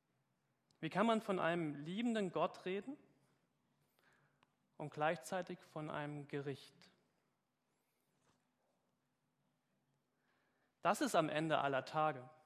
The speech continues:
am Ende dieser Welt, am Ende der Zeit ein Gericht geben wird, daran lässt die Bibel keinen Zweifel. Das wird so sein. Diese Gerichtsbotschaft, die taucht immer wieder auf.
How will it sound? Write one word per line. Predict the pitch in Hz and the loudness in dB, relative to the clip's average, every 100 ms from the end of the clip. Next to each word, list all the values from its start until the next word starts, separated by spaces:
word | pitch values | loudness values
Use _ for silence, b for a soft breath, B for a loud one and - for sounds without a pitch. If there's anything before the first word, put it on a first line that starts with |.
| _ _ _ _ _ _ _ - | _ _ _ _ _ _ _ -10
am | 135 | -6
Ende | 147 175 170 | -2 -2 -2
dieser | 151 139 131 | -4 -4 -2
Welt, | 147 135 - - _ _ _ _ - | -2 -4 -10 -20 _ _ _ _ -10
am | 160 | -10
Ende | - 160 175 | -4 -2 -2
der | 151 | -4
Zeit | - 185 160 156 | -2 2 2 2
ein | 151 | -6
Gericht | 147 151 196 - - | -4 -2 -2 -4 -6
geben | 180 156 147 | -4 -2 -2
wird, | 185 180 - - - _ b b b b b b b _ | 0 0 0 -14 -20 _ b b b b b b b _
daran | 135 147 185 | 0 2 2
lässt | 180 | -2
die | 165 | -6
Bibel | 175 170 | -8 -8
keinen | 165 151 | -6 -6
Zweifel. | - 147 143 123 127 _ - | -6 -6 -8 -10 -18 _ -16
Das | 135 - | -14 -8
wird | 160 180 - | -6 -6 -6
so | 165 | -10
sein. | 156 156 160 131 - - _ _ _ _ _ _ _ _ _ _ _ _ _ _ _ _ _ _ - | -6 -4 -4 -6 -14 -20 _ _ _ _ _ _ _ _ _ _ _ _ _ _ _ _ _ _ -10
Diese | 151 | -4
Gerichtsbotschaft, | 165 180 233 - - 196 - - - 175 170 - 147 160 | -2 0 0 -4 -4 -4 -4 -12 -12 -6 -4 0 -2 -2
die | |
taucht | 151 175 - | -2 -2 -2
immer | 202 196 | -2 -2
wieder | 190 175 175 | 0 0 0
auf. | 139 | 0